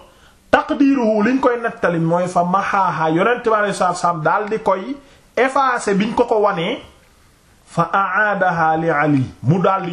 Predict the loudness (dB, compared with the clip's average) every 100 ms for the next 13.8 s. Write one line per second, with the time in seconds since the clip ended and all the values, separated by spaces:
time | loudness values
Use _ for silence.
0 | -2 -2 0 -2 0 2 4 4 2 2
1 | 2 2 2 2 2 2 0 0 0 0
2 | -2 -16 -20 -20 _ _ _ -6 -4 -2
3 | 0 0 0 -2 2 2 2 0 -2 -2
4 | -4 -4 0 2 2 -2 -12 -8 0 2
5 | 2 0 -2 -2 0 2 2 2 0 0
6 | 0 2 2 0 -2 -2 0 2 4 4
7 | 2 -2 _ _ _ -2 0 0 0 0
8 | 0 2 0 0 -2 -2 0 -2 -2 -2
9 | 0 0 0 0 2 2 2 2 2 0
10 | 0 0 2 2 0 0 0 2 2 2
11 | 0 0 0 0 2 2 2 0 -12 -20
12 | _ _ _ _ _ _ _ _ _ _
13 | _ _ _ -4 0 0 -2 -8